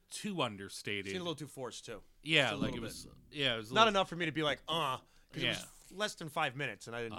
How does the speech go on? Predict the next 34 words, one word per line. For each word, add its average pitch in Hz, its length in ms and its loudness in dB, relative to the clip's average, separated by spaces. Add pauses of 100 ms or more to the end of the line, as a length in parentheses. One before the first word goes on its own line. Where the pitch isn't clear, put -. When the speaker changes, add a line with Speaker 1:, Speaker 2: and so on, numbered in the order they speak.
Speaker 2:
yeah. 92 140 -4
Speaker 1:
Um, 90 100 -10 (1600)
yeah, 127 240 -2
and 110 100 -6
I, 127 100 0
and, 131 240 -2
and 123 140 -4
I 120 80 0
believe 117 360 -8 (480)
mostly 104 400 -8
that's, - 560 -16 (520)
that's 117 140 -10
about 104 160 -6
it. 101 160 -8
And 110 80 -6
then, 117 340 -6
you 135 140 -8
know, 117 220 -8 (1000)
I 170 180 2
think 175 200 -2
it, 170 120 -2
it's 160 180 -4
always 160 760 -2 (120)
the 170 80 -2
type 147 120 -2
of 139 60 -12
thing 151 180 -6
where 143 80 -4
they 139 80 -4
could 139 160 -12
go 143 180 -8
a 139 60 -10
step - 420 -6
further, 107 380 -6